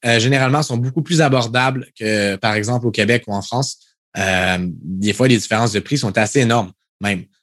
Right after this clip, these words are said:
Euh, par, pourquoi ? Parce que ces personnes-là, des fois, viennent de pays moins développés avec des m-, peut-être moins bonnes conditions de vie. Donc, les revenus sont moins bons là-bas, donc ils peuvent se permettre de charger moins cher, puis, euh, et cetera. Mais honnêtement, c'est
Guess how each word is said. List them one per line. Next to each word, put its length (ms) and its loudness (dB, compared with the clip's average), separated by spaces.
Euh, 160 0
par, 220 -2
pourquoi ? 300 2
Parce 180 0
que 100 0
ces 140 0
personnes-là, 380 -2
des 100 2
fois, 160 2
viennent 200 2
de 80 4
pays 260 4
moins 400 2
développés 560 2
avec 220 -2
des 100 -4
m-, 320 -4
peut-être 240 -4
moins 240 2
bonnes 260 2
conditions 540 -2
de 100 -2
vie. 200 -2
Donc, 520 0
les 140 2
revenus 300 2
sont 140 -2
moins 300 2
bons 460 2
là-bas, 340 2
donc 240 -4
ils 80 -6
peuvent 200 -2
se 80 -2
permettre 380 -2
de 80 0
charger 320 -2
moins 180 0
cher, 420 0
puis, 340 0
euh, 200 0
et 120 -2
cetera. 420 0
Mais 60 4
honnêtement, 320 4
c'est 220 0